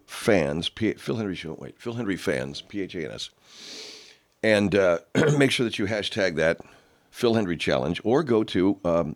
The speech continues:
Twitter. And, uh, now here's the problem, man. They can't go to the, my fucking, this is not a very well thought out promotion. I'm s-, you know, I'm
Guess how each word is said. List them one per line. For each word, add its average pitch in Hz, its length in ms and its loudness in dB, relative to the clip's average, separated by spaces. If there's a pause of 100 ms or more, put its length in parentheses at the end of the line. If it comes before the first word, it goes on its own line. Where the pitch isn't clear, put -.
Twitter. - 380 2 (920)
And, 71 340 -4
uh, 65 320 0 (1160)
now 113 100 -6
here's 185 240 -2
the 117 80 0
problem, 90 500 0
man. 69 160 -4
They 110 80 -2
can't 185 300 -4
go 107 200 2
to 85 100 2
the, 69 180 -4
my 82 200 0
fucking, 76 540 -2 (560)
this - 160 -20
is 69 60 -10
not 73 120 -6
a 64 40 -6
very 60 180 -8
well 57 180 -6
thought 53 220 -10
out 50 160 -12
promotion. 50 480 -14 (240)
I'm - 120 -16
s-, - 240 -14
you 53 80 -18
know, 50 60 -14
I'm 50 60 -18